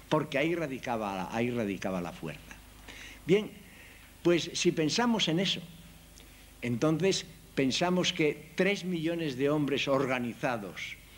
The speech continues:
y tres millones de hombres dispuestos a cambiar una situación político, social y económica,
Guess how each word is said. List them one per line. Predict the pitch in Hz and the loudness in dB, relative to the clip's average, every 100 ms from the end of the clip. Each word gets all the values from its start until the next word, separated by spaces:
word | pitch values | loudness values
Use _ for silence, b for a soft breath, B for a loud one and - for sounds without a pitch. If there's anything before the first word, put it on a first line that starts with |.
| B | B
y | 127 | -2
tres | 123 160 143 | 2 2 4
millones | 143 139 143 139 113 | 4 6 4 2 2
de | 123 | 2
hombres | 131 127 123 104 | 4 4 2 0
dispuestos | 110 - 147 131 113 | -4 2 2 2 -2
a | 131 120 | -2 0
cambiar | 120 107 139 139 | -2 2 0 0
una | 143 127 | -2 -2
situación | 131 120 107 131 123 | -4 -4 -2 0 0
político, | - 117 123 - 98 | 2 2 2 0 -4
social | 95 101 104 110 | -4 -4 0 2
y | 101 | 2
económica, | 87 98 131 107 92 90 | 0 2 2 2 -2 -6